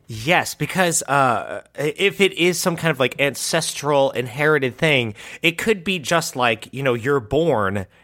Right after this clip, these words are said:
and it's like, "Oh, you're born with the capacity to wield a navigator's blade." It's put in your hand when you're, like, six.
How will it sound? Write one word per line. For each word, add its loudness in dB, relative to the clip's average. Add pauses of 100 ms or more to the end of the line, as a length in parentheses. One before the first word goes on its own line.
and 2
it's -2
like, 0
"Oh, 2
you're 2
born 2
with 0
the -4
capacity -2
to -8
wield 2
a 0
navigator's 0
blade." 0
It's -8
put 2
in -12
your 0
hand 2
when -2
you're, 0
like, -2
six. -10